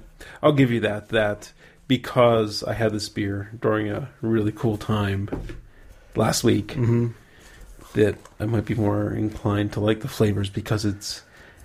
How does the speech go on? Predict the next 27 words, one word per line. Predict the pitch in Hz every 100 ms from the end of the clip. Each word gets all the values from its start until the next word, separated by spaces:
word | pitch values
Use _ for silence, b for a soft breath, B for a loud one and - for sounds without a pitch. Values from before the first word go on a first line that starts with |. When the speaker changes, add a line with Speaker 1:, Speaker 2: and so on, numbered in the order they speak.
| -
Speaker 1:
taking | - 185 110 107
me |
Speaker 2:
There's | 190 226
Speaker 1:
back. | 226
Speaker 2:
nothing | 240 175 139
wrong | 160 214
with | 135
it. | 127
Let, | 131 143 147
I |
mean, | 147 139 131
let | 143
me | 147
Speaker 1:
I |
know, | 180 190 143
Speaker 2:
clarify. | 139 135 139
Speaker 1:
but | -
I, | 135
I, | -
I | 139
don't | 170 160
wanna, | 147 139 117 117 -
I, | 135 135 - _
that's | - 143 -
not | 151 139
this | 135
show. | - - 139 107 98